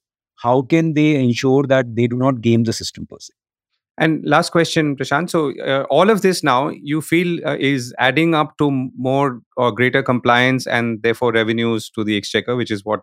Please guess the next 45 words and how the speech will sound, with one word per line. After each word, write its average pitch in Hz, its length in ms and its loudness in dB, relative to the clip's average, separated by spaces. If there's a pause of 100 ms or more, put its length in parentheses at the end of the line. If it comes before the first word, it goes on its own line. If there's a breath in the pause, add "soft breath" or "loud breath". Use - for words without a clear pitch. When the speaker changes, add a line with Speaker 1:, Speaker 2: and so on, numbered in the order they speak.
Speaker 2:
I 107 60 -2
guess 98 300 -6 (140)
all 104 120 -4
of 98 100 -6
this 95 100 -8
should 92 200 -8
be 95 100 -4
for? 92 280 -10 (760)
Speaker 1:
Yeah. 113 320 2
So, 151 220 2
of 135 220 2
course, 175 160 4
it 175 140 2
is. 127 400 2
It 131 180 0
is 160 120 2
adding 135 280 6
up 127 200 0
to 139 360 -2 (360)
more 117 200 0
compliance. 117 520 2
So 156 80 4
if 127 160 0
you 151 80 2
see 160 220 0
the 165 120 0
trend 139 400 2
from 143 180 2
twenty 123 320 2
twenty 123 340 0
when 131 220 2
e-invoicing 131 640 2
came 110 200 2
about, 104 260 2
which 120 160 0
was 113 160 4
registering 117 480 0
of 113 100 0
a 120 80 -2
particular 110 460 0
invoice 104 400 0
with 107 80 -8
the 107 60 -4
government 101 440 -2
portal, 113 320 -2